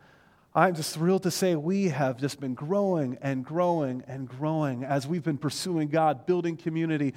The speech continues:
unleashing compassion to practice the way of Jesus together.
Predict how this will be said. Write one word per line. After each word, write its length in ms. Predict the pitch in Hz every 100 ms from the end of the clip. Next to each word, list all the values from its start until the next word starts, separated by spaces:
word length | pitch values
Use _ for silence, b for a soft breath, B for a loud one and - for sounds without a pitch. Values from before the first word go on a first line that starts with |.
| B 147
unleashing 420 | 160 190 - 185
compassion 560 | 160 160 160 160 -
to 80 | 143
practice 460 | 131 175 160 - 156
the 100 | 151
way 300 | 143 143 143 B B B
of 100 | 127
Jesus 460 | 113 147 135 135 -
together. 560 | 131 117 120 110 104